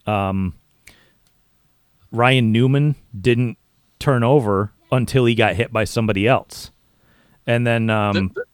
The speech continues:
Speaker 2: the
Speaker 1: Austin
Speaker 2: the
Speaker 1: Dillon.
Speaker 2: last generation of car that had blowover issues was the C O T with the fucking wing.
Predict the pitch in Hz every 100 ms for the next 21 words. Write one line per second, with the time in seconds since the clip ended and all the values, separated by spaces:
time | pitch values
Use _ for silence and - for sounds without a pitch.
0 | - 131 123 - 113 104 104 120 214 254
1 | - 214 202 196 180 175 190 190 180 160
2 | - 147 143 135 131 120 110 127 127 120
3 | 127 135 127 123 120 113 110 110 - 127
4 | 117 - 120 110 104 - - 165 175 -
5 | 151 123 120 113 - 101 - 123 - 113
6 | 104 92 -